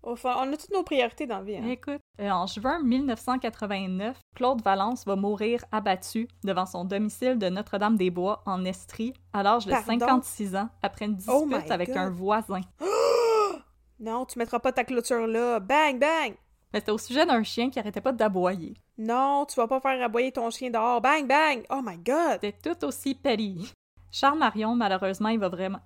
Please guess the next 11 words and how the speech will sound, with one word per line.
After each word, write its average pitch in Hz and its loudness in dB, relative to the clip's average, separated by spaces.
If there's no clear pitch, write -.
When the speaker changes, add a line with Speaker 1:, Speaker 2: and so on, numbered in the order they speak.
Speaker 2:
euh, 196 -4
il 190 -8
va 180 -4
jamais 208 -2
se - -6
remettre 196 -4
de 190 -8
ce - -14
qui 196 -6
est 233 -4
arrivé. 185 -2